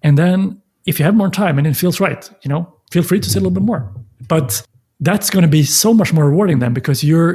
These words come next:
gonna look back and you're gonna say, "Wait, this week I set out to meditate for three minutes every day, but look, on Thursday, I actually meditate for thirty minutes. I, I just, I just, just enjoyed it so much that I just sit there for thirty minutes."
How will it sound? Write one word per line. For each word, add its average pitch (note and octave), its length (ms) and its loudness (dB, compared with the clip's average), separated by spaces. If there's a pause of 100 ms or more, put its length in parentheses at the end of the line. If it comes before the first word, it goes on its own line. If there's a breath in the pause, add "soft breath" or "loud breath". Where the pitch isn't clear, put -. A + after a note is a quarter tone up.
(100)
gonna D3+ 180 2
look D3 160 0
back F#3 240 -4
and D#3+ 80 -2
you're D3 120 0
gonna C#3 120 0
say, C3 200 -2
"Wait, D#3+ 440 -6 (300)
this G#3+ 200 0
week D3+ 260 0
I D3 40 -2
set - 220 -4
out F#3 200 -2
to D3 80 -2
meditate D3 300 0
for C#3 120 -4
three G3 240 0
minutes D#3+ 440 -2 (100)
every C#3 140 2
day, B2+ 280 -2 (260)
but D3+ 360 -2 (420)
look, G#3 280 0
on E3 160 2
Thursday, F3 420 -2
I D3+ 100 -2
actually F#3 200 -2
meditate E3 320 -2
for D#3+ 140 -6
thirty E3+ 320 -4
minutes. E3 500 -6 (140)
I, - 180 -2
I D#3 100 0
just, F3+ 240 0
I E3 100 -2
just, D#3+ 220 -2
just D3+ 220 -2
enjoyed D3+ 280 0
it D3 60 -2
so D3 100 -4
much C#3+ 240 -2
that - 120 -4
I - 60 -4
just - 200 -4
sit C#3 180 -6
there A#2+ 220 -4
for A#2+ 340 -8 (380 loud breath)
thirty C3 220 0
minutes." - 380 -4